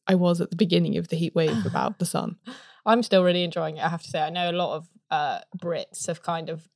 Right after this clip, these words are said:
Speaker 2: decided that they're, they're wilting in this weather and they want it to go away now, but I don't know, I just love it, man. I, <laughs> it makes me feel like I'm on holiday all the time,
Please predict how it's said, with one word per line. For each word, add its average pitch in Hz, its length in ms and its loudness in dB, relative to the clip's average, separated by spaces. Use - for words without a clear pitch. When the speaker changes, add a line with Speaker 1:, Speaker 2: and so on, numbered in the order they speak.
Speaker 2:
decided 170 400 -4
that 180 160 -6
they're, 175 260 -2
they're 175 160 0
wilting 160 640 -4
in 160 100 -12
this 160 160 -12
weather 151 260 -8
and 147 140 -10
they 160 60 -6
want 156 280 -8
it - 120 -14
to 180 60 -14
go 156 180 -6
away 160 260 -6
now, 160 260 -12
but - 200 -12
I 226 80 4
don't 254 120 6
know, 220 200 8
I 180 120 6
just 247 180 -2
love 185 180 4
it, 165 180 0
man. 170 320 -8
I, 202 380 4
<laughs> - 20 -2
it 220 80 -2
makes 226 240 2
me 226 60 0
feel 220 120 4
like 202 120 4
I'm 202 100 4
on 196 80 2
holiday 180 380 4
all 165 180 -4
the 165 80 2
time, 175 360 -4